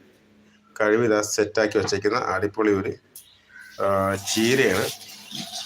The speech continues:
അപ്പൊ നമുക്ക് ഒട്ടും സമയം കളയാതെ തന്നെ നമുക്ക് ദാ ഈ ചീര തോരനും കൂടെ നമുക്ക്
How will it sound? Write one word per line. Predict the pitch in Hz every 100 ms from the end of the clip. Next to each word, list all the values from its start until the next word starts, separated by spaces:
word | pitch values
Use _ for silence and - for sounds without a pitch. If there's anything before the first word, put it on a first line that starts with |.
| - -
അപ്പൊ | 113 120
നമുക്ക് | 113 110 135 120
ഒട്ടും | 117 143
സമയം | 139 117 127
കളയാതെ | 123 120 113 107
തന്നെ | 113
നമുക്ക് | 110 101 -
ദാ | 104
ഈ | 107 120
ചീര | - - - 131 151 170
തോരനും | - 117 113 110
കൂടെ | 120
നമുക്ക് | 104 95 104 110